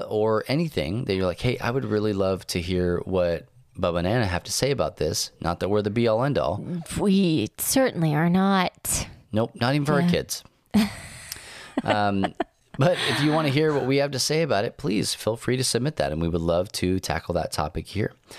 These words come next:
Speaker 1: Um, you can also find us on social media at Love Thy Nerd on all major platforms and on L T N Radio. I might have mentioned that once or twice. L T N Radio, L T N on air dot com.
Speaker 2: A little bit. We've talked about it a little bit this episode,
Speaker 1: Yeah.
Speaker 2: yes.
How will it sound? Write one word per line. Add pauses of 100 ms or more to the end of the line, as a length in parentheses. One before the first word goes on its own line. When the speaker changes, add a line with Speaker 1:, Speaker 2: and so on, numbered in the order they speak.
(440)
Speaker 1:
Um,
you
can
also
find
us
on
social
media (100)
at
Love
Thy
Nerd
on
all
major
platforms (240)
and
on
L
T
N
Radio.
I
might
have
mentioned
that
once
or
twice.
L
T
N
Radio,
L
T
N
on
air
dot
com.
Speaker 2:
A (100)
little
bit. (180)
We've
talked
about
it
a
little
bit (140)
this
episode,
Speaker 1:
Yeah.
Speaker 2:
yes.